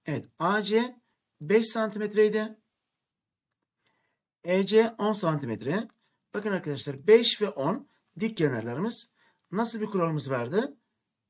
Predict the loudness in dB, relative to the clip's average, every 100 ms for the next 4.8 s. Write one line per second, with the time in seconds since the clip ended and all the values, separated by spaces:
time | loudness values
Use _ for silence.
0 | _ _ _ _ _ _ -18 -18 _ _
1 | _ -4 0 2 2 2 2 4 4 2
2 | 2 2 -4 -4 -2 -2 -4 -6 -6 -8
3 | -8 -8 -8 -6 -6 -4 -4 -4 -4 -4
4 | -4 -4 -6 -6 -4 -4 -6 -10